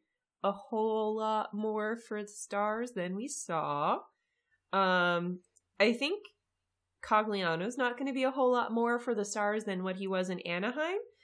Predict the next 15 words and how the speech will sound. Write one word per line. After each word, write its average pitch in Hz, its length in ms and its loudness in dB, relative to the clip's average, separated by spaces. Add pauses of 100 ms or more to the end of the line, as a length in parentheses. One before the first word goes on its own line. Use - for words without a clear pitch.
(480)
either, 208 320 6 (480)
but 262 500 8 (1300)
Shore 349 540 2
had 247 600 4 (100)
a 214 100 4 (160)
pretty 254 240 2
dang 226 360 2
good 214 500 2 (120)
defensive 247 560 0
metrics 170 480 -4
for 175 100 -6
the 156 100 -6
Stars 156 640 -4
and 165 380 2 (380)
pretty 220 580 0